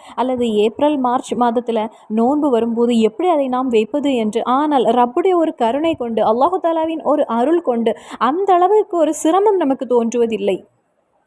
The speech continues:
இனி குர்ஆன் ஓதி கொண்டிருக்கும் போதும் அல்லது திக்ரு ஓதும் போதும்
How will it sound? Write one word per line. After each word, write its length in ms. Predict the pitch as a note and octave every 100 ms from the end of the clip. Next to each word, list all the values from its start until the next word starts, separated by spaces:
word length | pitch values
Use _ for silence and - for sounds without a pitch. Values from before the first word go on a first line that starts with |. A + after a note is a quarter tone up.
| _
இனி 340 | C#4 C#4+ B3 - _ _
குர்ஆன் 420 | C#4 D#4 F4 F#4 - -
ஓதி 460 | C4 D4 D#4 C#4+ -
கொண்டிருக்கும் 440 | - B3+ B3 A#3 A3+
போதும் 380 | A#3 A3+ A3+ -
அல்லது 300 | C4+ C#4 B3
திக்ரு 260 | C#4 E4
ஓதும் 320 | F4 C#4 B3
போதும் 260 | A#3+ A#3 A#3+